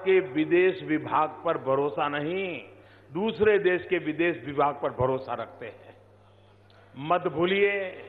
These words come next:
ये वही लोग हैं जो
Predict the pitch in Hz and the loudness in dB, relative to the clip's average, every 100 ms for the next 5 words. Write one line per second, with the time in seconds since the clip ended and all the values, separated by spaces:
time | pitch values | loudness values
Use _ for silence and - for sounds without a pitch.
0 | - - - - - - - - - - | -18 -20 -20 -20 -20 -20 -20 -20 -20 -20
1 | _ 135 147 143 156 147 190 180 180 190 | _ -4 -4 -2 -2 2 2 4 6 4
2 | 156 175 185 190 - - - - - - | 2 -2 -4 -6 -14 -18 -20 -20 -20 -20
3 | - - - - 185 | -20 -20 -20 0 4